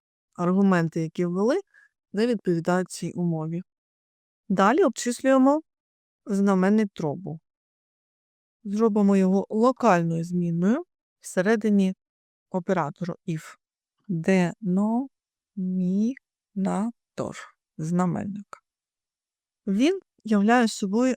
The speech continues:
набір функцій. Перша функція — це корінь четвертої степені з х в кубі. Такої функції немає серед стандартних функцій бібліотеки мес, але її можна представити у вигляді степеневої функції,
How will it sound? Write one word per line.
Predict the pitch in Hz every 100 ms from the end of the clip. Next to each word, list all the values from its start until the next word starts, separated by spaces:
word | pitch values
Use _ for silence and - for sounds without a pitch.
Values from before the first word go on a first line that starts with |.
| -
набір | 170 180 185 233
функцій. | 214 - - - - - -
Перша | 220 190 - 180
функція — | 233 311 - 302
це | - 208
корінь | 240 208
четвертої | 190 202 - 180 - 170
степені | - 277 311 339 302 -
з | 196 226 - -
х | 214 247 -
в | - _
кубі. | 196 165 156 - _
Такої | 226 226 254 185
функції | - 214 190 - 156 -
немає | 190 247 208 160 170
серед | - - 208 233 - _ _
стандартних | - 220 208 208 202 196 208
функцій | - 202 -
бібліотеки | 185 190 202 196 185 202
мес, | 190 185 196 - - _ _ _ _ -
але | 208 208 202 190
її | 180 175 190 294
можна | 320 247 220
представити | 208 190 - 233 254 - -
у | 190 185
вигляді | 226 220 202 196 196 _ _ _ _ _
степеневої | - - _ 214 - 214 202 190 180 175 160 160
функції, | - 165 170 - - 277